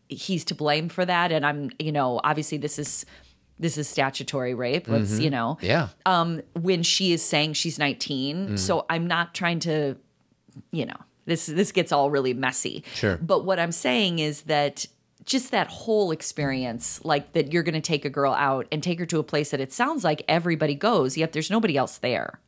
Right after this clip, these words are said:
Speaker 2: Yeah, I feel like, is it a school night? Like, where's everybody
Speaker 1: Yes,
Speaker 2: else?
Speaker 1: it was a school night.
Speaker 2: Oh, really?
Speaker 1: Yeah, because her, she was going to bed at, like, nine o'clock.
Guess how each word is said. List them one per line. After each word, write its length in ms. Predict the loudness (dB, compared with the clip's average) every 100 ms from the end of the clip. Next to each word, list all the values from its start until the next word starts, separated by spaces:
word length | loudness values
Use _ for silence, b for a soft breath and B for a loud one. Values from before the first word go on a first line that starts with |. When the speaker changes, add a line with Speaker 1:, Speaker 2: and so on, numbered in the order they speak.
| _ -4
Speaker 2:
Yeah, 240 | 2 2
I 100 | 0
feel 180 | 2 2
like, 140 | 4
is 240 | 0 0 -2
it 100 | 0
a 40 |
school 380 | -4 -2 0 0
night? 340 | 0 0 -2
Like, 180 | -2 0
where's 260 | 0 0 0
everybody 320 | 0 0 2
Speaker 1:
Yes, 100 | 2
Speaker 2:
else? 100 | 2
Speaker 1:
it 60 | 2
was 180 | 0
a 60 | 0
school 300 | -2 -2 -2
night. 420 | -2 -6 -10 -10 0
Speaker 2:
Oh, 140 | 2
really? 360 | 4 4 4 2
Speaker 1:
Yeah, 480 | 2 0 0 0 2
because 480 | 0 2 0 0 -4
her, 420 | -2 0 0 0
she 160 | -2 -2
was 100 | 0
going 160 | 0
to 60 | 2
bed 120 | 2
at, 60 | 2
like, 160 | 0 0
nine 220 | -2 -2
o'clock. 540 | -4 0 2 0 -4